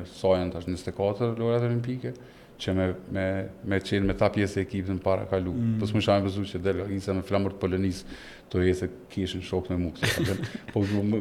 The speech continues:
Speaker 1: kam munu me shku.
Speaker 2: Ama print tong zone.
Speaker 1: <laughs> Ashtu. Po,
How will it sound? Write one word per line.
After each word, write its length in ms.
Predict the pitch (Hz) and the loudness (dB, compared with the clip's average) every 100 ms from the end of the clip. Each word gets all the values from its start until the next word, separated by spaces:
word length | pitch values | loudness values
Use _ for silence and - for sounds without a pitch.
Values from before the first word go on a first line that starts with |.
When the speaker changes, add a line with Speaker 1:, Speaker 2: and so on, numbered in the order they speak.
| 107 | 2
Speaker 1:
kam 200 | 113 104 | 4 4
munu 240 | 107 113 | 6 4
me 140 | 113 98 | 4 4
shku. 300 | - - 101 | 0 -4 0
Speaker 2:
Ama 220 | 135 147 143 | 6 8 10
print 240 | 165 175 | 8 10
tong 220 | 160 170 151 | 8 8 8
zone. 460 | 160 156 113 92 - 92 90 | 6 4 4 0 -2 4 10
Speaker 1:
<laughs> 300 | 185 - 160 | 12 12 12
Ashtu. 340 | - - 123 117 120 - - - - - - | 10 10 10 12 8 4 -4 -6 -8 -12 -16
Po, 200 | - 107 | 10 12